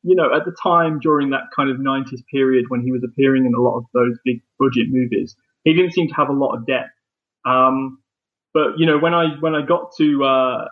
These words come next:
to college and, um, started learning a little bit more about film, I really started immersing myself more in, in older, older films, to be honest, you know, films from the sixties, from the seventies.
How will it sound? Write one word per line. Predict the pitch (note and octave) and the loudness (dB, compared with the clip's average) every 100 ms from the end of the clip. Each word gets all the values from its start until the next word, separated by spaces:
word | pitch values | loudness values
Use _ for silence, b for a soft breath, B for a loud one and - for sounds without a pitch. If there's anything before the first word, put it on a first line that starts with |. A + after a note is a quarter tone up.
| - - - | -16 -20 -8
to | C#3 C3 B2+ A#2 A2+ | -4 -4 -4 -8 -10
college | - D3+ C#3 B2 B2 - | -4 2 4 4 0 -6
and, | A#2+ B2 A#2+ A#2+ B2 | -2 0 0 -2 0
um, | B2 A#2+ A#2 A2+ | 2 2 0 0
started | D#3+ C3+ C3+ | 2 2 2
learning | C#3+ C3+ C3 | 2 0 0
a | |
little | C3+ B2+ | -2 -2
bit | B2+ | -4
more | B2+ C3 B2+ | -2 0 2
about | C3 A#2+ - | 0 -4 -2
film, | D#3 D3 C#3 B2+ _ _ _ _ - | 0 2 0 -4 _ _ _ _ -4
I | D3+ | 2
really | D3 D3 C3+ | 4 4 2
started | - B2+ B2+ B2 | 2 0 0 -6
immersing | C3+ C3 B2+ C3 B2 | -4 -2 -4 -4 -4
myself | A#2 B2+ A#2+ A#2 | -4 0 -2 -2
more | C3 B2+ B2 | 0 2 2
in, | A#2+ A2+ | 0 -4
in | B2 A#2+ A#2 - - | -2 -2 -2 -2 0
older, | D#3 D#3+ C#3+ A#2+ - - | 4 4 2 -4 -4 0
older | E3+ D#3 B2 | 2 2 -2
films, | A#2+ A2+ A2+ - | -10 -12 -14 -18
to | B2+ | -10
be | B2 | -8
honest, | A#2 A#2+ _ | -8 -10 _
you | C#3 | -8
know, | A#2 - _ | -8 -10 _
films | D3 C#3 | -2 -2
from | C3 A#2+ | -2 -4
the | |
sixties, | A#2 A#2+ - A#2+ A2+ | -4 -8 -6 -8 -6
from | B2 | -6
the | A#2+ | -4
seventies. | C3+ B2+ A2 - - | -4 -4 -4 -8 -10